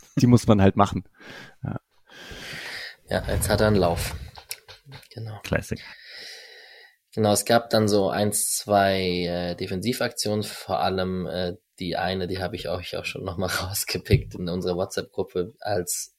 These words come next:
Speaker 2: Höhler den Gegenspieler mit aufnimmt und im eigenen Strafraum mitrennt und in letzter Sekunde mit einer Grätsche ins Aus klärt. Da sehr schön, auch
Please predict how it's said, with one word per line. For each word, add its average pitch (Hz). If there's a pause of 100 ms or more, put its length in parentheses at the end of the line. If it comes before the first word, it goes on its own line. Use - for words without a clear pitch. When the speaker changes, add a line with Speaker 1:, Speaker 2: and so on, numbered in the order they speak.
Speaker 2:
Höhler 101
den 92
Gegenspieler 95
mit 90
aufnimmt 87
und 87
im 87
eigenen 87
Strafraum 87
mitrennt 90
und 87
in 85
letzter 87
Sekunde 87
mit 85
einer -
Grätsche 92 (560)
ins -
Aus 165
klärt. 113
Da 101
sehr 98
schön, 113
auch 98